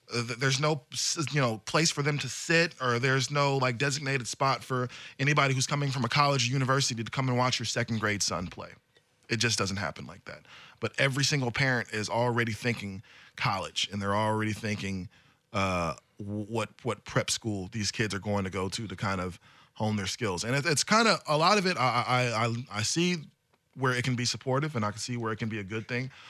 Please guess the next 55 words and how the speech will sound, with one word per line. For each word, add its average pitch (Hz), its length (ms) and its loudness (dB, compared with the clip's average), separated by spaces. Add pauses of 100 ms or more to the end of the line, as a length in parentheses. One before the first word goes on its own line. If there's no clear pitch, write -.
(260)
But, 101 280 -4 (120)
you 127 80 -2
know, 110 80 0
as 113 160 0
a 95 40 -6
parent 123 440 0
and 104 120 -4
as 104 200 -2
a, 98 200 -2 (160)
you 123 80 -2
know, 95 140 -4
as 90 100 -6
a 90 40 -12
coach 120 340 0
and 107 80 -4
some 123 100 -2
of 113 80 0
those 110 120 -2
things 110 160 0
myself, 110 380 -2
I 101 120 -2
know 107 640 0
where 98 440 -4 (520)
it 120 100 0
can 107 120 -2
be 98 100 -4
detrimental 95 540 -4
to - 140 -10
the 87 100 -10
student. 101 540 -6
It 87 140 -8
can 101 140 -2
be, 101 180 -6
and 104 160 -2
really 131 240 2
it 123 160 0
creates 123 320 0
a, 113 100 0 (140)
a, 95 100 -4 (640)
like, 110 140 -2
a 107 60 -6
falsehood 127 560 0
for 123 160 -4
the 110 80 -4
parents. 156 500 -2
Like, 101 240 -4
you 139 300 -6
think 156 360 -4
that 139 220 -2
your 143 120 -4
kid 151 260 -4
is 131 140 -4
going 147 340 -4
to 135 140 -8
be, 139 360 -2